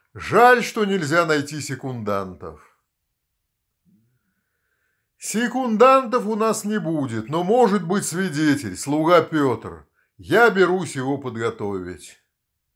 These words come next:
"У вас есть пистолеты?" поинтересовался Павел Петрович. "Нет", вздохнул Базаров,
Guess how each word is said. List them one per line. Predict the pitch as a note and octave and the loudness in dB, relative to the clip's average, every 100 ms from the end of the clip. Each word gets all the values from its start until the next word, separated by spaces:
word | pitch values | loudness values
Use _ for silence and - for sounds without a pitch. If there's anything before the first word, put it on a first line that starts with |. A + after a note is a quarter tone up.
| _ _ _ _ _ _ _ _ _ _ _ _ _ _ - | _ _ _ _ _ _ _ _ _ _ _ _ _ _ -6
"У | D#3 A3+ | 0 6
вас | A#3+ A3+ - | 6 6 2
есть | G#3+ C#4+ - | -6 -6 -8
пистолеты?" | - G#3+ - G#3 E3+ C3+ G#2+ G2 | -10 -8 -2 -2 0 -2 -4 -8
поинтересовался | D3 D3 C3 C#3 C#3+ C3 A#2+ G#2 A2 | -6 -6 -4 -4 -2 0 0 -2 -8
Павел | C#3 A2+ G#2+ | -4 -4 -4
Петрович. | A#2 A2+ G2+ E2+ E2 - - _ _ _ _ _ _ _ _ _ _ | -8 -6 -6 -8 -12 -18 -20 _ _ _ _ _ _ _ _ _ _
"Нет", | A2+ D#3 A3 A3 B2+ | -8 -2 4 4 4
вздохнул | F#2+ A2+ B2+ A2 A2 G#2 | -2 -2 -2 -2 -6 -4
Базаров, | G#2 F#2+ G2 F2 E2 - - | -4 -4 -6 -8 -12 -18 -20